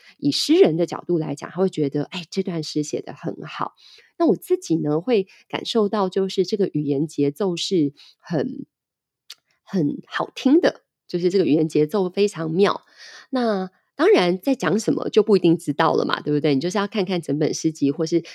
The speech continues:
这首诗的一个完整的一个版本。那我就上网买啦，就一买的时候，我看到这个封面上选录的句子，让我心惊胆战。很简单，很简单，四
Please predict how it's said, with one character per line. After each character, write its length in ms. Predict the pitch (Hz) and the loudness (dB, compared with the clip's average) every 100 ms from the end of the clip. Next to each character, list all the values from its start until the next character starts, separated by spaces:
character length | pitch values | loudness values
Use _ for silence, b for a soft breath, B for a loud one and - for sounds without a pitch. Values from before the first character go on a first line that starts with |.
| B | B
这 100 | 208 | -2
首 200 | 160 151 | 0 -2
诗 240 | - 160 | 0 -2
的 140 | 160 143 | 0 -2
一 60 | |
个 160 | 143 143 | -2 -2
完 240 | 143 156 | -2 -4
整 200 | 196 156 - | -2 -2 -2
的 80 | - | -6
一 60 | |
个 120 | - | -4
版 320 | 143 147 - 156 | -6 -6 -6 -4
本。 200 | - - b b b b | -4 -4 b b b b
那 240 | 320 311 | 0 2
我 140 | 226 170 | 2 0
就 400 | - 220 202 185 | 0 2 2 0
上 180 | 277 247 | 0 0
网 120 | 208 | 2
买 120 | 190 | 2
啦， 340 | 156 175 190 _ _ | 2 0 -2 _ _
就 140 | - 170 | -4 0
一 120 | 277 | 2
买 220 | 240 151 | 2 -2
的 120 | 156 | -4
时 220 | 156 151 | -2 -2
候， 220 | 147 208 170 | 0 0 0
我 80 | |
看 400 | - - 311 247 | 0 -4 0 0
到 200 | 214 202 | 0 -4
这 200 | 180 180 | 0 0
个 240 | 160 139 - B B | 2 0 0 B B
封 320 | - 277 269 | -4 0 2
面 240 | 277 254 196 | 4 4 2
上 280 | - 208 175 | 0 -2 -2
选 340 | - - 165 | -2 0 0
录 240 | 156 208 165 | 2 2 2
的 140 | 147 | -2
句 280 | 143 190 156 | -4 -4 -4
子， 380 | 143 - - 180 B B B | -4 -8 -6 -6 B B B
让 160 | 240 | -4
我 60 | 160 | -2
心 280 | - 190 185 | -2 0 0
惊 280 | 180 180 185 | 0 0 2
胆 180 | 170 - 151 | -2 -4 -12
战。 300 | - 160 - - _ _ _ | -4 -4 -4 -16 _ _ _
很 320 | - 185 196 | -4 0 0
简 240 | - 160 | 0 -2
单， 220 | - 160 | -2 -6
很 160 | 160 147 | -4 -4
简 160 | 151 - | -4 -4
单， 200 | 139 151 | -6 -8
四 300 | - 147 | -6 -6